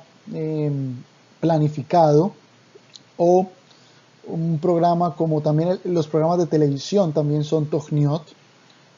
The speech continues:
O sea, plan o programa sería tochnit, y muchos programas, muchos planes, tochniot. Tochnit, tochniot. Siguiente palabra, la palabra betihut. También la vimos. Betihut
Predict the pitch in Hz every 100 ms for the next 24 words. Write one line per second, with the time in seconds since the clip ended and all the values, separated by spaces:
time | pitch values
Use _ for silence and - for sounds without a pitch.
0 | _ _ _ _ - 143 - 151 160 160
1 | - 208 208 214 - 190 202 - 170 175
2 | 180 160 170 160 151 147 151 151 175 170
3 | 180 170 196 - - 160 160 175 208 -
4 | 196 190 170 175 170 160 185 - 165 170
5 | 156 - 170 143 165 165 113 - - _
6 | _ _ _ _ _ _ _ _ 185 254
7 | 214 208 220 - - _ _ _ - 151
8 | 175 185 123 - - _ _ _ _ -
9 | 175 196 208 220 214 175 160 170 185 202
10 | 156 170 151 165 - 233 151 - - _
11 | _ _ _ _ _ _ _ 151 165 185
12 | 190 202 151 123 151 151 147 208 220 214